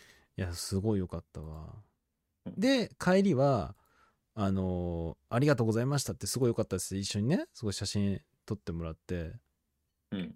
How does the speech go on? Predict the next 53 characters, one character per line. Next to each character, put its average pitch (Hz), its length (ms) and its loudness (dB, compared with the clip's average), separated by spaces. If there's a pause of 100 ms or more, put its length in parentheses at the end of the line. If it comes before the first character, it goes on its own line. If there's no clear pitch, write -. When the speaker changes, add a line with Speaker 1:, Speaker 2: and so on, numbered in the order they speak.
Speaker 1:
あ、 110 140 -2
ち - 100 2
な 190 40 10
み 196 40 8
に 151 40 6
植 - 220 4
物 - 140 -2
も 87 100 -4
詳 92 120 -4
し - 80 -8
か - 60 -8
っ - 20 -20
た 98 100 -16
で - 60 -16
す。 - 80 -20 (200)
め 120 120 4
ち 139 60 4
ゃ 196 60 12
く - 80 -6
ち - 60 4
ゃ 170 40 6
植 151 200 6
物 90 140 -2
も 85 80 -4
詳 82 120 -10
し 87 80 -10
い。 - 80 -18 (460)
Speaker 2:
あ - 80 -4
あ。 - 20 0
あ - 40 -2
あ、 82 80 -6
は - 80 -10
い - 20 -10
は 87 60 -12
い - 80 -18
は - 20 -16
い。 - 60 -18 (520)
Speaker 1:
植 196 200 6
物 165 200 6
も、 151 340 6
多 156 80 4
分 123 80 2
植 147 280 0
物 180 180 2
も 110 60 2
多 101 80 4
分 95 100 2
D 165 280 8
ぐ 156 80 10
ら 107 100 8
い 80 40 0
と 76 100 -8
か 85 140 -6